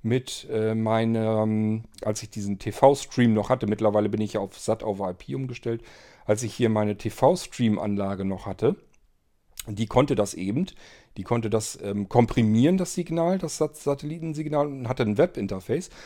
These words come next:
Das habe ich mir einfach durchgereicht, äh, an den Port achtzig. Und immer wenn ich unterwegs war und wollte mal eben ein bisschen Fernsehen, dann habe ich, ich habe ein iPhone, äh, bin ich auf die, in den Safari gegangen,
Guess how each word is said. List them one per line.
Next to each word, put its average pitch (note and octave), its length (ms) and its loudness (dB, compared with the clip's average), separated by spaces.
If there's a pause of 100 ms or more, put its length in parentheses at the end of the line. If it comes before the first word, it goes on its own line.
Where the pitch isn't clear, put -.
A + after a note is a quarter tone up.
(160)
Das G#2 140 -6
habe B2+ 140 2
ich B2 60 0
mir C3 120 0
einfach A#2 200 -4
durchgereicht, C3 960 2 (120)
äh, A2 60 -6
an G#2+ 240 -4
den G#2 200 -2
Port A2 360 -2
achtzig. - 560 -8 (600)
Und A2+ 560 -4 (140)
immer C3+ 260 4
wenn C3 160 4
ich - 420 -8 (480)
unterwegs A#2+ 640 2
war E3+ 100 4
und C3 120 -2
wollte C3 220 4
mal B2 180 4
eben B2+ 140 -4
ein - 20 -6
bisschen G#2+ 280 -2
Fernsehen, D3+ 600 -2 (360)
dann A2+ 340 -2
habe A#2+ 180 0
ich, - 200 -10 (600)
ich - 120 -12
habe - 100 -2
ein G#2+ 120 -8
iPhone, C3+ 500 0
äh, G#2+ 220 -2
bin A#2 140 0
ich A2+ 100 0
auf A2 120 -10
die, A2+ 100 -4
in A2 80 0
den G#2+ 160 2
Safari B2 480 0
gegangen, B2+ 400 0